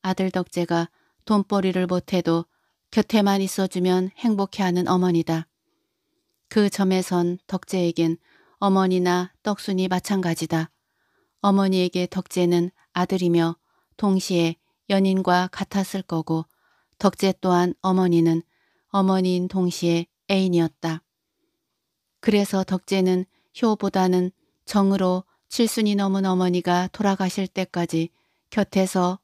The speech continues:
어머니를 편하고 행복하게 해줄 생각이다. 덕재가 그렇게 동경하던 도시인 서울을 경험한 뒤부터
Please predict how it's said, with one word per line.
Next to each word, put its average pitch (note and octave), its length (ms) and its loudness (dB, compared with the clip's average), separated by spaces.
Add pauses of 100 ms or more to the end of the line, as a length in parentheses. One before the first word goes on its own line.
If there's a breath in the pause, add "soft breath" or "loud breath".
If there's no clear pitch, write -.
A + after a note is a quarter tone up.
(100)
어머니를 F#3+ 600 0
편하고 F#3 600 -2 (340 soft breath)
행복하게 G3 680 0
해줄 F#3 320 -2
생각이다. F3 680 -6 (1120)
덕재가 F3+ 800 0
그렇게 G3+ 440 -2
동경하던 F3+ 840 0
도시인 F3+ 480 -2
서울을 F3 600 -2
경험한 F#3 500 2
뒤부터 E3+ 580 -4